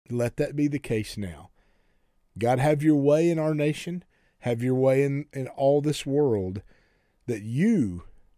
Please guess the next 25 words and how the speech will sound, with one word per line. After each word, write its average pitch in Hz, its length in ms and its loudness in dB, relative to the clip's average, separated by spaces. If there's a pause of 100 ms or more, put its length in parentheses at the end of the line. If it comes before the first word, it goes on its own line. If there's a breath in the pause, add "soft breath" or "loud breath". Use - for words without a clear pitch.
be 117 140 -2
glorified 110 760 -2
in 95 140 -8
all 107 240 -4
things. 87 600 -10 (920)
Give 123 200 -2
us 139 180 4
strength, - 640 -6 (180)
give 113 180 -2
us 117 200 -2
wisdom, 113 600 -4 (400)
give 113 160 -2
us 127 240 -2
insight 160 680 -2
and 113 100 -4
discernment 110 640 -6 (480)
on 107 280 -8
what 139 280 2
it 156 100 -2
is 127 320 2 (140)
our 120 160 -2
role 127 400 0
is 127 160 -6
to 131 100 -10
be 113 440 -6